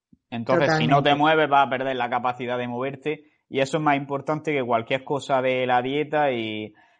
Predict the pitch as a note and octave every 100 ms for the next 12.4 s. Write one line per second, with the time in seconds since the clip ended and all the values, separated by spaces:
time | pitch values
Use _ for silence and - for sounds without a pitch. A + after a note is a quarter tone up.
0 | _ C#3 C#3 C3+ C3 C3 A#2+ B2+ B2+ B2+
1 | C3 B2 C#3 C3+ C3+ C3 A#2+ A2+ G#2 F#2+
2 | A#2 A2+ _ _ - - G#3 F3+ F3+ D#3+
3 | G3 F#3+ F3+ G#3+ A3+ G#3 G3 F#3 - A3
4 | G#3+ F#3+ F3+ F3 E3 D#3+ E3 D#3+ D#3 D#3
5 | D#3 D#3+ - F#3 F#3 F3 - - E3+ E3
6 | E3 F3+ E3+ F3 E3 D#3 D3+ F3+ G3 G3+
7 | F#3+ F3+ F#3 E3 D#3+ F3 E3 D#3+ E3+ F3+
8 | F3 D#3+ D3+ D3 F3 F3 F#3 F#3 - -
9 | - G3 E3+ E3 E3+ F3 E3+ E3 D#3 D3+
10 | D3+ C#3 C3+ D3 D3 D#3 D3 E3+ F#3 F3
11 | F3 E3+ D#3 - F#3 F3+ E3 D#3+ D#3+ D3
12 | D3 C#3+ C#3+ C3